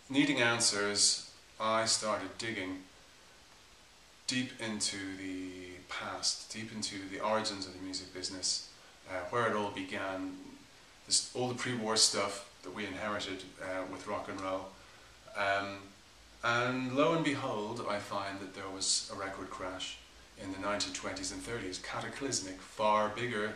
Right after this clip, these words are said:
than the one we've just experienced with the C D. And the record industry was written off as dead in the nineteen thirties. No one wanted to know about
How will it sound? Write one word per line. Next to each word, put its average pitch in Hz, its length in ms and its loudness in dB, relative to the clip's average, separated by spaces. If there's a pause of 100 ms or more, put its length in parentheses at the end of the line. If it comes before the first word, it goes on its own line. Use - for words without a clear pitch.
than 98 100 -10
the 95 60 -8
one 101 300 -4
we've 98 100 -6
just - 160 0
experienced 98 540 -4
with 95 100 -12
the - 60 -4
C 110 240 2
D. 117 260 -6 (960)
And 117 260 6
the 120 60 2
record 131 320 4
industry 123 360 2
was 113 160 0
written 123 280 -2
off 117 160 -4
as 98 100 -4
dead 120 360 2
in 92 100 -8
the 92 120 -8
nineteen 92 260 -8
thirties. 90 380 -8
No 107 180 -4
one 107 140 -2
wanted 98 220 -6
to 95 80 -8
know 104 180 -6
about 90 260 -6